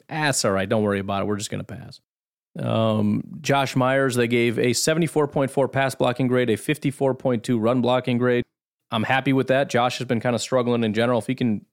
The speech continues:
excel anywhere, especially pass blocking, I'm, I'm more than happy for it. Royce, uh, seventy, almost seventy run blocking grade,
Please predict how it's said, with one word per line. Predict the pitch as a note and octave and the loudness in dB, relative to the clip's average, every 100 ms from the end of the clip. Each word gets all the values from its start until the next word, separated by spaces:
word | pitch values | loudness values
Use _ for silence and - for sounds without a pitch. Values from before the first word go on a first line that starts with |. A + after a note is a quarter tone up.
| _ _ - | _ _ -10
excel | A2 - B2+ A#2+ - | -4 0 2 2 -2
anywhere, | C3+ C3+ C3 C#3+ D#3+ D3 | -2 0 2 2 2 -2
especially | C3+ - A#2 B2 | -6 -2 0 0
pass | A#2 A2+ | 0 0
blocking, | - A#2+ A#2 C3 B2 | 0 -2 -2 -2 -4
I'm, | G#2+ - - | -4 -6 -8
I'm | G2+ | -6
more | G2 A2+ | -2 0
than | A2 | 0
happy | G#2+ A#2 C3 | 0 -2 -2
for | B2 A#2+ | 0 0
it. | A#2+ - - - - _ _ _ - | -2 -10 -20 -20 -20 _ _ _ 0
Royce, | E3+ G#3+ E3 - | 2 2 2 2
uh, | - E3 C#3 | 2 2 2
seventy, | - D#3+ F3 G3 D#3+ | 2 2 2 2 2
almost | C#3 - D3+ C3+ - | 0 0 2 2 0
seventy | D#3+ D3+ C#3+ | 0 2 2
run | C3+ C3+ C#3+ | 2 2 2
blocking | C3 B2+ C3 A#2+ | 2 0 0 0
grade, | B2 A#2+ B2+ | 2 0 -2